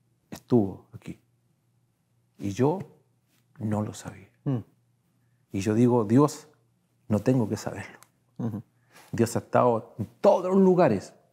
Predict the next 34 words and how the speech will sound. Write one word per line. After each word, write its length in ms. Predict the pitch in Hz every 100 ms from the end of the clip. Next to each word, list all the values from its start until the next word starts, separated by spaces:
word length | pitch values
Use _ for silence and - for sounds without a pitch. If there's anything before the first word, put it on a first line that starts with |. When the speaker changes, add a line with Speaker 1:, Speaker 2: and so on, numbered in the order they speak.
| _ _ _ _ _ _ _
Speaker 1:
que 160 | - 104
yo 200 | 117 120
no 100 | 110
lo 120 | 107
sabía. 440 | - 95 95 - - _ _ _ _ _ - _ _
Speaker 2:
Amén. 200 | 98 92
Speaker 1:
En 140 | 98 98
tu 160 | -
niñez, 600 | 104 104 135 180 175 -
en 120 | 120 107
tu 140 | -
adolescencia, 920 | 101 98 98 160 156 151 139 135 143 - - - _
cuando 220 | 104 101
llorabas, 800 | 98 107 131 143 139 139 - - _
cuando 220 | 101 98
su 200 | 101 -
matrimonio 560 | 101 98 98 98 107 98
se 160 | - 90
quebró, 520 | 98 107 127 131 - _ _ _ _
cuando 260 | 104 101
hubo 120 | 110
la 160 | 107 104
pérdida 260 | 110 107 104
de 120 | 98
un 60 |
familiar, 760 | 95 98 98 117 131 143 143 - -
en 180 | 104
los 100 | 98
momentos 540 | 107 107 131 127 113 110
más 420 | 131 202 - -
difíciles 680 | 165 - - 190 - 196 202
de 100 | 165
tu 140 | 170
vida, 280 | 165 110 95